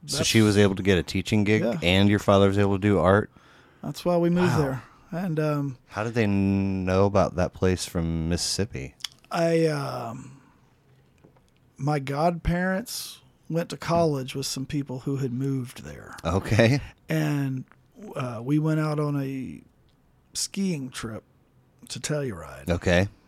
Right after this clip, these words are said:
Speaker 2: So my parents could take a look at the place. And they,
Speaker 1: Nice.
Speaker 2: they liked it, and then we went back that summer 'cause they wanted to see it in the summertime. And really, that's Urea's busiest time is
Speaker 1: Uh-huh.
Speaker 2: summer since there's no ski resort there.
Speaker 1: Right.
Speaker 2: They loved it.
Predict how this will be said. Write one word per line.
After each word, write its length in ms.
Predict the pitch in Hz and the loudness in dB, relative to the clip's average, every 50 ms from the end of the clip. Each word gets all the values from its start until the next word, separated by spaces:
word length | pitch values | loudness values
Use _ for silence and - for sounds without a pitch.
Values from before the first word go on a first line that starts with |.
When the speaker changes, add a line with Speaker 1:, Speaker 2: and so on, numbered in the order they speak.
| _ _ _ _ - - _ - - | _ _ _ _ -20 -20 _ -20 -18
Speaker 2:
So 160 | - - 120 | -12 -10 -8
my 140 | 113 110 113 | -8 -8 -10
parents 420 | - - 143 143 147 147 - - | -10 -8 -6 -6 -6 -6 -8 -10
could 160 | - 135 113 | -12 -10 -8
take 180 | - 147 135 - | -6 -6 -6 -6
a 40 | - | -8
look 200 | 127 147 135 - | -8 -8 -8 -10
at 120 | - - | -14 -18
the 60 | - | -20
place. 400 | - - - 110 107 107 113 - | -20 -18 -16 -14 -14 -12 -10 -4
And 80 | 95 95 | 0 0
they, 60 | 92 | 2
Speaker 1:
Nice. 320 | 85 80 - - - 131 120 | 2 0 0 -2 -2 -2 -2
Speaker 2:
they 60 | 123 | -4
liked 300 | 139 147 151 - - - | -4 -6 -6 -6 -4 -6
it, 120 | 156 - | -6 -6
and 100 | - 143 | -6 -6
then 80 | 143 139 | -6 -4
we 100 | 135 135 | -4 -4
went 260 | 131 131 143 - 107 | -6 -6 -8 -10 -10
back 240 | 139 143 135 - - | -10 -10 -10 -8 -8
that 180 | 156 156 - | -8 -8 -6
summer 420 | - - - 185 180 175 175 175 165 | -6 -4 -2 -2 -2 -2 -2 -4 -4
'cause 160 | - 160 139 | -4 -6 -6
they 80 | 143 135 | -6 -8
wanted 220 | 131 143 143 135 | -8 -8 -8 -10
to 60 | 139 - | -10 -10
see 180 | - - 151 151 | -8 -8 -8 -8
it 60 | - | -8
in 60 | 143 | -8
the 60 | 147 | -8
summertime. 680 | - - 160 151 151 151 - - 151 147 147 147 143 120 - - - - - - - - - - - _ | -8 -6 -6 -6 -6 -8 -8 -8 -6 -6 -6 -4 -4 -6 -6 -6 -8 -10 -10 -14 -14 -18 -20 -20 -14 _
And 160 | - 156 147 | -6 -2 0
really, 220 | 160 165 165 160 156 | 2 4 4 4 2
that's 320 | 151 156 156 156 - - | 0 -2 -4 -6 -6 -6
Urea's 560 | 170 160 147 147 151 156 165 160 143 - - _ _ _ _ _ _ 143 | -4 -2 -2 0 0 0 -2 -2 -4 -8 -14 _ _ _ _ _ _ -8
busiest 420 | 135 135 127 123 113 104 - - | -8 -6 -6 -8 -10 -12 -12 -10
time 300 | - 147 143 143 131 113 | -8 -8 -6 -6 -6 -4
is 80 | 101 90 | -2 -2
Speaker 1:
Uh-huh. 100 | 85 82 101 | 0 0 0
Speaker 2:
summer 240 | 85 80 82 80 78 | 0 2 2 2 0
since 240 | - 117 110 - - | -2 -6 -8 -10 -12
there's 180 | 117 117 127 | -12 -12 -10
no 180 | 123 - - - - _ _ | -12 -12 -14 -16 -18 _ _
ski 220 | - - - 151 143 | -18 -12 -10 -8 -8
resort 400 | 131 120 117 117 113 110 - - | -8 -10 -14 -16 -18 -20 -20 -8
there. 100 | - 85 | 0 4
Speaker 1:
Right. 300 | 90 90 92 90 85 - - - - - - - - - - _ _ _ _ _ _ _ _ _ _ _ _ _ _ _ | 6 6 6 6 4 2 -4 -14 -20 -20 -20 -20 -20 -20 -20 _ _ _ _ _ _ _ _ _ _ _ _ _ _ _
Speaker 2:
They 100 | 240 220 | 0 0
loved 280 | 220 226 226 185 151 | 2 0 0 -2 -4
it. 120 | - - | -8 -12